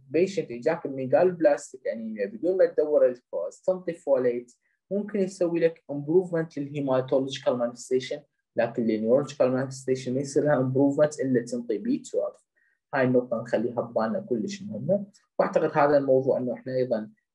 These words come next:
تفاصيل الديفشنسي مالته والكل سبق إنه حكيناها بالهيماتولوجي، بس it's okay هنا نتذكر هاي المعلومات. ولاحظوا هنا طبعًا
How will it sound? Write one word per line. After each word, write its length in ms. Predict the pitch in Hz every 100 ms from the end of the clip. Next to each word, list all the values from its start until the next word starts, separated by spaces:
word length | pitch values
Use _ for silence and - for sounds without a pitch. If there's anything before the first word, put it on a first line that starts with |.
| - -
تفاصيل 500 | 139 139 139 123 120
الديفشنسي 640 | 104 104 - - 117 -
مالته 360 | 101 127 - 120
والكل 420 | 110 - - 165
سبق 320 | 160 170 151
إنه 160 | 139 127
حكيناها 540 | - - 127 123 131
بالهيماتولوجي، 840 | 123 107 123 117 110 - 143 240 247
بس 240 | 240 -
it's 240 | 202 - 156
okay 200 | - 151
هنا 300 | 147 131 120
نتذكر 400 | 117 120 123 113
هاي 260 | 127 101
المعلومات. 680 | 117 120 104 98 - - - - _ _ _ _ _ _ _ _ _ - _ _ _ _ _ _ _ _ _ _ _ _ _ _
ولاحظوا 460 | 170 202 202 165 165
هنا 280 | 156 143 127
طبعًا 440 | 131 - 143 165